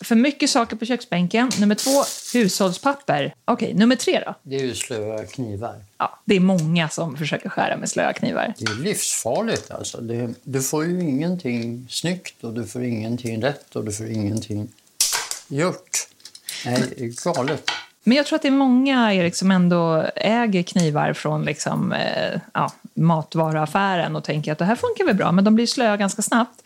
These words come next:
Speaker 2: Mm.
Speaker 1: Men då såg jag en, eh, kock som tipsade om ett knep. Jag ska inte säga vem, men han kan
Speaker 2: <laughs>
Speaker 1: vara julvärd för en väldigt stor T V-kanal,
Speaker 2: Ja,
Speaker 1: statlig
Speaker 2: ja.
Speaker 1: sådan.
Speaker 2: Ja, ja, ja, ja.
Speaker 1: <laughs> Och han sa att man kan slipa den mot en tallrik, stämmer det?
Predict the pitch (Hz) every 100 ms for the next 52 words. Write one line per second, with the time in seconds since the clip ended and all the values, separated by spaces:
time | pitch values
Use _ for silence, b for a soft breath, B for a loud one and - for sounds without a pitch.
0 | B 135 139 254 277 294 285 254 233 190
1 | 175 - 180 175 180 170 - 190 175 -
2 | 175 165 - 180 - 160 160 160 - -
3 | 156 175 - - B B B 180 185 175
4 | 175 165 151 165 226 180 180 175 202 196
5 | - 254 269 262 214 - 190 233 214 240
6 | 208 180 175 214 208 175 196 196 196 185
7 | 208 190 - 185 180 180 175 175 175 226
8 | 277 117 131 226 196 220 233 208 185 339
9 | 214 120 120 247 - 269 113 B B 226
10 | 311 208 180 277 247 359 370 480 415 349
11 | 330 - 294 254 240 226 196 185 208 381
12 | 233 - 466 - - 494 - -